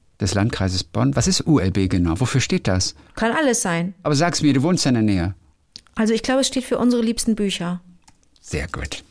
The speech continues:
Speaker 2: Du? Ob
Speaker 1: Es heißt,
Speaker 2: vielleicht der
Speaker 1: ich
Speaker 2: Mensch
Speaker 1: weiß, glaub, ich weiß, es
Speaker 2: Sag
Speaker 1: heißt
Speaker 2: es.
Speaker 1: U-, Universitäts-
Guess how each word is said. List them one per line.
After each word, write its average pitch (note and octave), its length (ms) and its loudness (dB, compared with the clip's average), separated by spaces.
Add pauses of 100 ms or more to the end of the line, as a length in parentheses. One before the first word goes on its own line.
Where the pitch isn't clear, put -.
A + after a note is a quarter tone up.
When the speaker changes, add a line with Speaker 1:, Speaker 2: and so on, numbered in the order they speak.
(380)
Speaker 2:
Du? C#4+ 400 2 (1300)
Ob G3+ 120 2
Speaker 1:
Es - 120 2
heißt, F3+ 180 4
Speaker 2:
vielleicht C#4+ 320 0
der G#3+ 120 2
Speaker 1:
ich G#3 100 4
Speaker 2:
Mensch A3 120 0
Speaker 1:
weiß, C3 160 2
glaub, - 220 -2
ich A#2 100 -4
weiß, F#2 300 -4
es - 100 -4
Speaker 2:
Sag - 100 0
Speaker 1:
heißt F#3 140 -2
Speaker 2:
es. - 140 -4
Speaker 1:
U-, - 60 -10 (240)
Universitäts- A2+ 840 2